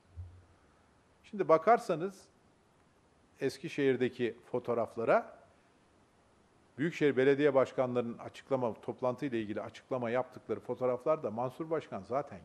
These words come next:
yok. Mazgallar kapalı değildi. Büyük bir afet yaşandı.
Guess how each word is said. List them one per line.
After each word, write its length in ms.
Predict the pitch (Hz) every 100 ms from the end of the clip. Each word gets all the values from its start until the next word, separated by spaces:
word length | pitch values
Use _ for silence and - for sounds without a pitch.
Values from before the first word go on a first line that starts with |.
| 85
yok. 340 | 123 113 - - _ _ _ _ _ _ _ _ _ _ _ _ _ _ - - - _ _ _ _ _ _ _ - - - - _ - - -
Mazgallar 600 | 139 151 170 165 185 185
kapalı 380 | 143 151 151 123
değildi. 320 | 123 104 - - _ _ _ _ _ _ _ _ _ _ _ _ _ _ _ _ _ _ _ _ - - _ _ _ _ -
Büyük 220 | 151 151
bir 60 | 120
afet 400 | 104 - 104 104
yaşandı. 520 | 90 98 90 104